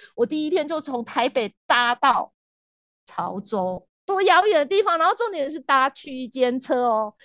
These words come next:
超酷的！我觉得那个真的，我，我觉得我到现在，二零一五年的事，我到现在都还非常有感觉，记忆很深刻，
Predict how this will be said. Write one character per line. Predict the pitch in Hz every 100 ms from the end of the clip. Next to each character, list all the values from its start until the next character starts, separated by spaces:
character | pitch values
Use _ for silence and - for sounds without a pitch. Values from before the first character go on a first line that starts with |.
| _
超 | - 330 349
酷 | 359 - 392
的！ | 269 240
我 | 220
觉 | 262
得 | 285
那 | 320
个 | 269
真 | 240 285
的， | 277 240
我， | 214 220 220
我 | 240
觉 | 285
得 | 302
我 | 208
到 | 254
现 | 254 277
在， | 254 226 -
二 | 349
零 | 294 247
一 | 277
五 | 262
年 | 214 196
的 | 202
事， | 262
我 | 214
到 | 170 214
现 | 240
在 | 226
都 | 226 214 _ _ _
还 | -
非 | 233 320
常 | 339 247 233
有 |
感 | 220 208 185
觉， | 190
记 | 185 254 254
忆 |
很 | 247 - 196 190 185 185
深 | - 220 214
刻， | 233 214